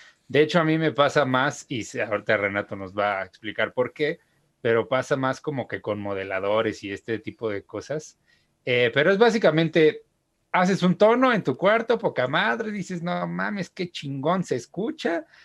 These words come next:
este, en tu ampli o con audífonos, es poca madre, ¿no? Y llegas al ensayo acá bien, bien chingón y escuchen, perros, ¿no? Y tómala, güey, se escucha bien culero tu pinche tono.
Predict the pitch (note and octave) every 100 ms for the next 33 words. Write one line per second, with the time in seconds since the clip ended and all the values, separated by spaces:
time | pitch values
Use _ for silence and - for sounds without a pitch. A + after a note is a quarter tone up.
0 | _ - A#2+ A2+ - A#2+ B2+ C3+ F3 F3+
1 | G3+ D3+ B2 A2 A2 B2+ F#3+ F#3 G3+ G3+
2 | F#3 C#3 A2+ _ - A2+ A2+ A#2 A2+ G2+
3 | G2+ D#3 F3 C#3+ E3 F#3 - A#2 A#2 A2+
4 | E3 F#3+ E3+ D3+ E3 E3 E3+ E3+ E3 _
5 | _ _ - C#3+ D#3 - C#3+ C3+ F3 G#3+
6 | F#3+ D#3+ C3 - F3 F3 C#3+ A#2 A#2+ A2+
7 | A#2 A2+ C3+ F#3 D#3 A#2+ D3 D3 D#3+ C3
8 | G#2+ G2+ G2+ G2+ A2 - B2 - C#3 C3
9 | C#3+ E3 E3 - D#3+ D3 C#3+ C#3+ D#3+ D#3+
10 | D3 B2+ A2+ C3 D3 - D3+ B2+ - A3
11 | E3+ E3+ C3+